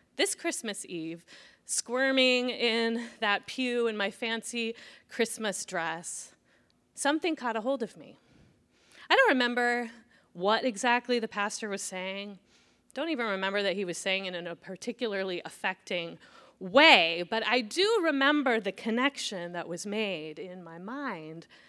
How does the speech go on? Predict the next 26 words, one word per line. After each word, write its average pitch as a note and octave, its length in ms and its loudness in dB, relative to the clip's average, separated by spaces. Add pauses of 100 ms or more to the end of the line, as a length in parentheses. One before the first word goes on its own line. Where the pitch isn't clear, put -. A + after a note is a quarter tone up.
(240)
and F3 80 -10
my E3+ 140 -6
heart F#3+ 640 -2 (840)
as G3 200 -4
the A3 80 -4
pastor B3 800 0
and F#3 220 -6
others A3+ 520 0
in G#3+ 320 -2
the F#3 80 -2
service A#3 580 4
retold A#3+ 460 0
the G3 80 -2
story D4+ 560 0 (340)
of A#3 140 0
the B3 100 4
first - 380 -2
Christmas. D4 600 0
My C4+ 200 2
heart D#4 320 -2
latched E4 360 2 (120)
onto F4 500 0
an C4 140 2
important D4+ 580 0
detail F#4+ 600 0
that, - 160 2